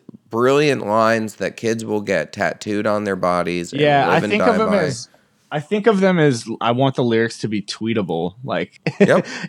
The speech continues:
Speaker 2: but emo kid, like, if it'll be a good tweet for an emo kid, then it'll work. <laughs>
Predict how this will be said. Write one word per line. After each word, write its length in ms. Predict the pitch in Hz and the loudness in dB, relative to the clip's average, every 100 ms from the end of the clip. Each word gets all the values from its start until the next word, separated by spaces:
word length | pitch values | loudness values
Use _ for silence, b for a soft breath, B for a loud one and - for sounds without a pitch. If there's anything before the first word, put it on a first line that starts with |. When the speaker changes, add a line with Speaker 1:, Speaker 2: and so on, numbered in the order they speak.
| _ | _
Speaker 2:
but 160 | 208 190 | 2 4
emo 320 | 170 185 202 | 6 6 6
kid, 500 | 202 208 196 175 - | 6 6 6 4 0
like, 240 | 156 135 123 | 2 2 2
if 160 | 143 175 - | -2 -2 -2
it'll 160 | 156 | 0
be 140 | 143 143 | 2 0
a 60 | |
good 260 | 123 131 107 | 2 -2 -2
tweet 380 | - 117 160 - | -6 -2 -2 -2
for 160 | 147 | -4
an 120 | 120 107 | -2 -2
emo 300 | 120 135 147 | -2 -2 -2
kid, 340 | 175 170 156 | -2 -4 -4
then 380 | 131 107 101 98 | -6 -6 -8 -10
it'll 180 | 98 101 | -8 -6
work. 220 | 85 - - | -6 -10 -12
<laughs> 80 | - | -4